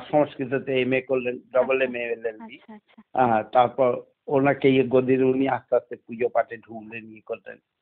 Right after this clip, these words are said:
Speaker 1: আগে উনি লয়ার ছিলেন কিন্তু, আইনে
Speaker 2: আচ্ছা,
Speaker 1: দিয়েছিলেন।
Speaker 2: আচ্ছা, আচ্ছা।
Speaker 1: হ্যাঁ, তো আস্তে আস্তে ওনাকে গদির, এবার উনি, ওনারও তো বয়স হয়ে, উনিও তো বেশি
Speaker 2: সেটাই।
Speaker 1: ই করতে
Speaker 2: হ্যাঁ,
Speaker 1: পারতেন
Speaker 2: হ্যাঁ,
Speaker 1: না।
Speaker 2: হ্যাঁ, হ্যাঁ।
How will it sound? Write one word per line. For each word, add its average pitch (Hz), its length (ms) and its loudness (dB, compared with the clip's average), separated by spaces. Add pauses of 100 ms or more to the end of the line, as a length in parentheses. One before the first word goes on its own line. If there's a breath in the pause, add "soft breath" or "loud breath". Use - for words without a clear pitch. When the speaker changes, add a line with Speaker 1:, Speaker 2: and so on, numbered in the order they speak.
(100)
Speaker 1:
আগে 135 180 2
উনি 160 200 2
লয়ার 143 500 4
ছিলেন 110 260 -14
কিন্তু, - 280 -20 (580)
আইনে 131 280 4
Speaker 2:
আচ্ছা, 120 140 -6
Speaker 1:
দিয়েছিলেন। - 360 -12
Speaker 2:
আচ্ছা, 247 140 -16
আচ্ছা। 226 280 -20 (320)
Speaker 1:
হ্যাঁ, 98 280 -6 (640)
তো 127 100 4 (640)
আস্তে 135 280 2
আস্তে 131 180 0
ওনাকে 135 340 0
গদির, 127 340 0
এবার 139 280 4
উনি, 143 340 -2 (420)
ওনারও 127 300 0
তো 151 160 0
বয়স 147 320 2
হয়ে, 143 100 0
উনিও 143 320 0
তো 147 160 -8
বেশি 131 60 -10
Speaker 2:
সেটাই। 147 300 -6
Speaker 1:
ই - 40 -6
করতে - 240 0
Speaker 2:
হ্যাঁ, - 120 -6
Speaker 1:
পারতেন 139 340 -2
Speaker 2:
হ্যাঁ, 139 80 -2
Speaker 1:
না। 131 140 2
Speaker 2:
হ্যাঁ, 220 240 -10
হ্যাঁ। 220 120 -20